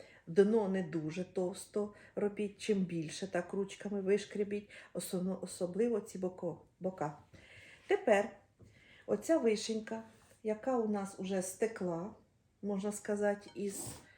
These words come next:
цього амарето, амарето, яке вишньове залишилось у нас, ми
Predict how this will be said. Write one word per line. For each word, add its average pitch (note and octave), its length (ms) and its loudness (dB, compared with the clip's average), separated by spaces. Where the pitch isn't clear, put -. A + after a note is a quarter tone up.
цього G#3 440 -2
амарето, G3+ 720 -2
амарето, G3 400 -2
яке G3 180 -4
вишньове G3 460 -4
залишилось F#3+ 720 -4
у - 20 -6
нас, G3 280 -6
ми G#3+ 320 2